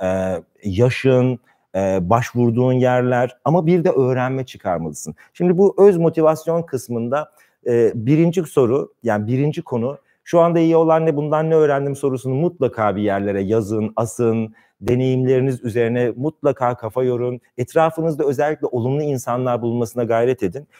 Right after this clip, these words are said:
Sevgili Elif'in şöyle bir, e, bu bir varsayım tabii ki ama çevresindeki insanlar, "Ne yaptın Elif, iş buldun mu, ne durumdasın, görüşmeler var mı?" vesaire gibi sürekli bir tacize ve baskıya uğradığını tahmin ediyorum.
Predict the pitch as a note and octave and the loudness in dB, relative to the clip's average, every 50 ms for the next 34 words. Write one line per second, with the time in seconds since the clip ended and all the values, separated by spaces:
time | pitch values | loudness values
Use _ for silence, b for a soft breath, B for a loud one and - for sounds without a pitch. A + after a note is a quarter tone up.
0 | b b b - - C3+ C#3+ D3 C#3+ D#3+ D3+ D#3 D3+ E3 D3+ D#3 - E3 E3 E3 | b b b -2 2 4 6 6 6 6 4 6 6 4 4 2 2 0 0 0
1 | D#3+ - _ _ _ _ - - D3+ D#3 D#3 D3+ D3 C3+ D3+ D3+ C3+ B2+ - _ | -2 -8 _ _ _ _ 0 4 6 6 6 6 4 4 2 0 0 -2 -8 _
2 | _ _ _ _ - A#2 A#2 A2+ A2+ A2+ A2+ A2+ A2 A2 F2+ E2 F#2 G#2 G#2 G2+ | _ _ _ _ -4 0 2 2 2 2 2 2 2 0 -2 -4 -6 -12 -10 -8
3 | A#2 C3 B2+ C#3 B2+ C3 C3+ D3 C#3+ - - B2 A2+ G#2+ - A#2+ A2 A#2+ C3 C#3+ | -6 -2 -2 0 2 2 2 2 2 0 -2 -2 -2 -4 -4 -6 -6 -6 -6 -6
4 | - F3+ E3+ D#3+ C3 G#2+ G2+ G#2 - - C3 C3 C#3+ C3+ C3 C3+ C#3 B2 C3+ C#3 | -2 0 0 0 0 -2 -4 -4 -4 -2 -2 0 -2 -4 -4 -6 -6 -4 -4 -4
5 | C3+ B2+ - C3+ C3 C3+ C3+ C3+ C3 C3 C3 C#3 C#3+ C#3 - - C3 C3 A#2+ B2+ | -6 -4 -4 -4 -4 -4 -4 -4 -4 -4 -2 -2 -4 -4 -6 -8 -6 -6 -4 -4
6 | C3 B2+ - - B2+ A2+ - - B2+ B2 A#2+ A#2 C3 C3+ C3 B2+ B2+ B2+ C3 B2 | -4 -4 -4 -6 -10 -10 -8 -8 -6 -6 -4 -4 -4 -4 -4 -2 -2 -4 -4 -6
7 | b b b b b - A#2+ B2+ A#2+ C3 B2+ B2+ C3 B2 B2+ B2 A#2+ - C3 B2+ | b b b b b -2 -2 0 2 2 2 2 2 2 0 0 0 -2 -2 -2
8 | C3 A#2 B2+ B2+ C3 B2 - C3 C3 B2+ C3 C3 C3 B2+ B2+ C3 C3 C3 C3 A#2+ | 0 2 2 2 2 0 -2 -2 -2 0 2 2 2 2 2 0 0 0 0 -2
9 | A#2 B2 A#2 - C#3 C3+ C3+ C3 C3 A#2+ B2 A#2+ B2+ - - B2+ C3+ C3+ - - | -2 -4 -4 -2 0 0 2 0 0 -2 -4 -6 -8 -8 -2 0 0 0 0 -2
10 | C3+ B2+ C3+ B2+ A#2 - _ _ _ _ _ _ - A#2 B2 B2 A#2+ G#2+ A2+ C#3+ | -4 -4 -4 -4 -6 -10 _ _ _ _ _ _ 2 4 4 4 2 2 2 2
11 | C3 C3+ A#2 B2 A#2+ A#2+ - - - C3 C3 A#2+ B2+ B2 A#2+ B2 A2+ C3 C#3 D3 | 4 4 4 4 2 0 -2 -4 -2 0 0 0 0 0 -2 -2 -2 -2 -4 -4
12 | - C3 B2 B2 B2+ C3+ C3 C3 B2 A#2+ C3 B2 G2 G#2 A2+ - | -2 -4 -4 -2 -2 -4 -4 -4 -2 -2 -2 -2 -4 -4 -8 -12